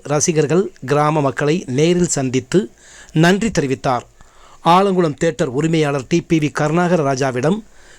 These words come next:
சாமானியன் படத்தை பார்க்க பெண்கள் நிறைய பேர் வருவதால் டிக்கெட் விலையை ஐம்பது ரூபாயாக குறைக்க வேண்டும் என்று கோரிக்கை வைத்தார். இந்த நிலையில் சாமானியன் படத்திற்கு டிக்கெட் விலை ஐம்பதாக குறைக்கப்பட்டது.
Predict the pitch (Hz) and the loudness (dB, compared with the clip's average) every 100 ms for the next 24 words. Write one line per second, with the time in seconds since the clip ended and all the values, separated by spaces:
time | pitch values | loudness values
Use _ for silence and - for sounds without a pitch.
0 | - - 175 180 175 165 156 151 147 151 | -2 2 4 2 0 -2 -2 -4 -4 -4
1 | 135 143 147 - 175 190 - 165 170 165 | -2 -2 -2 -2 -4 -4 -4 -2 0 -2
2 | 135 143 170 170 170 170 139 127 127 160 | 0 0 0 0 0 0 -2 -2 0 0
3 | 202 - _ - _ - 220 202 254 202 | 0 -10 _ -20 _ -6 -6 -2 -2 0
4 | 160 151 160 185 147 170 208 214 170 151 | 2 2 0 -2 0 0 2 2 2 0
5 | 147 143 135 170 165 165 - 151 139 131 | 0 -2 -2 -2 -2 -2 -2 -4 -2 -4
6 | 131 208 - 147 135 139 127 123 135 - | -4 -4 0 0 0 -2 -2 -2 -4 -4
7 | - - - - - - - _ 180 220 | -12 -20 -20 -20 -20 -20 -20 _ -4 2
8 | 226 226 226 240 - 180 214 226 226 220 | 4 4 0 -2 0 0 2 0 -2 -2
9 | 180 170 165 - 165 - - 139 143 170 | -4 -4 -4 -4 -4 -4 -4 -4 -2 -2
10 | - 143 151 147 135 175 196 147 147 156 | -2 -4 -2 0 0 -2 0 0 0 -2
11 | 143 139 131 | -4 -4 -2